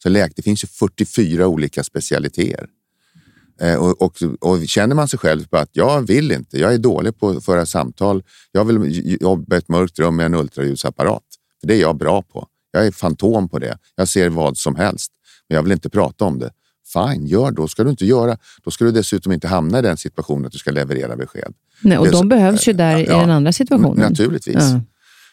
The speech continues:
Speaker 1: Men sen, så, så det, då, de, de ska ju undvika, men sen går det. Sen finns det ju system som man, man ska inte hamna i lätt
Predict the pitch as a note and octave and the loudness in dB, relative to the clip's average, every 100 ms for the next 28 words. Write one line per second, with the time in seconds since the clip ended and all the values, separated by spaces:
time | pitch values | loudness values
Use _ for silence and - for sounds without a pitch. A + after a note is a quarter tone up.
0 | _ A2 A#2+ A2 F#2 - - G2+ - - | _ 0 2 0 -4 -6 -2 -2 -2 -8
1 | - C2 - G2+ G2+ A2 D#2+ - G2+ G#2+ | -8 -8 -2 0 2 0 -6 -6 0 0
2 | A2 A2 A#2+ G#2+ C3 - A2+ D#2+ D2+ G#2+ | 0 0 2 2 0 2 0 2 -2 -2
3 | D2 C2+ - A2+ G#2+ F#2+ A#2 F2+ - G2 | -4 -6 -4 0 2 2 2 0 -2 0
4 | F#2+ D2+ D#2 - D#2 E2+ D#2 - E2+ D#2 | -2 -2 -6 -6 -4 -2 -2 -2 -2 -2
5 | - - - - D#2+ - F#2 F2 D#2+ F2+ | -6 -18 -20 -8 -6 -2 0 0 -2 -2
6 | F#2 E2 A2 G#2+ F#2 D#2 _ _ _ _ | 0 0 2 2 0 -4 _ _ _ _
7 | - - - - F2+ F#2+ - | -16 -16 -12 -2 0 0 -4